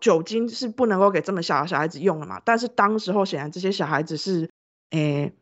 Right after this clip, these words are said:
被弄醉倒了，或者甚至被轻微的受到这个麻醉药物的影响，止痛了这样子。但是当时候就是因为没有这个管制的概念，所以那个时候调出来之后就觉得说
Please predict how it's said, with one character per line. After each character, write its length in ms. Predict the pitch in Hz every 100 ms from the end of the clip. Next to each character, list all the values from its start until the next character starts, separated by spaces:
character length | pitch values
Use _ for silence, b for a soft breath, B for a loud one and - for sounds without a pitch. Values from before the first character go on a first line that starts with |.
| _
被 160 | - 220
弄 240 | 208 196
醉 220 | 185 220 170
倒 180 | -
了， 200 | 78 65
或 120 | 214 202
者 100 | 147
甚 220 | 220 208
至 100 | 208
被 300 | 202 202 175
轻 340 | - 208 196
微 180 | 185 151
的 220 | 165 151 - -
受 240 | - 202
到 100 | 180
这 140 | 180
个 140 | 185 165
麻 160 | 156
醉 140 | 151 196
药 140 | 165
物 100 | 160
的 120 | 160 143
影 180 | 147 151
响， 260 | 170 113 - _ _ _ _ -
止 160 | 165
痛 340 | 180 226 156 95
了 200 | - _
这 100 | -
样 140 | 135 110
子。 180 | - - _ _ _ _
但 120 | 269
是 140 | 254 269
当 300 | 240 202 240
时 180 | 208 190
候 160 | 208
就 160 | 190 226
是 140 | 233
因 160 | - 214
为 100 | 214
没 180 | 185 180
有 140 | 165
这 160 | 147 190
个 380 | 175 143 131 - _
管 240 | - 170 160
制 180 | 220 208
的 120 | 175
概 280 | 208 175 160
念， 220 | 175 147
所 160 | 233
以 20 | 214
那 120 | 233
个 100 | 202
时 100 | 190
候 180 | 180 190 B B
调 280 | - 160 190
出 160 | - 214
来 160 | 160
之 100 | 170
后 80 | 190
就 100 | 196
觉 140 | 196
得 60 | 175
说 200 | 190 190